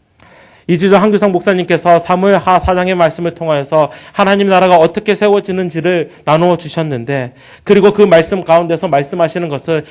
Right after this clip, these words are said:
이 하나님의 나라는 장차 우리에게 올 그 하나님의 나라이지만 단지 그것을 떠나서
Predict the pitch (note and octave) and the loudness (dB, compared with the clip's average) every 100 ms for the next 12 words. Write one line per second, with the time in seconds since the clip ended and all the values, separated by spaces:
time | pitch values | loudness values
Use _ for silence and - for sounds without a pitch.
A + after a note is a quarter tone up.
0 | - G3+ G#3 A#3+ A3+ A3 G#3+ G#3+ G3+ C#3+ | -8 -4 -2 0 0 0 0 0 0 0
1 | D3 D3+ F3+ E3+ - - G3 G#3 - A3 | 0 0 0 -4 -8 -6 -4 -4 0 2
2 | F3+ F3 F#3 F#3 F#3+ - G3 F#3 G3 F3 | 2 2 0 0 -2 2 4 4 2 2
3 | G3+ G3 G3 G3+ D3 F3 F#3+ C3+ C3+ D3+ | 0 0 0 0 2 4 2 0 -4 -2
4 | D#3 - - - F#3+ G3 G#3 G3 G#3 G#3 | -2 -6 -14 -4 -4 -2 -6 -2 -2 2
5 | G#3 G#3+ A3+ F#3+ - F#3+ | 2 4 4 4 2 2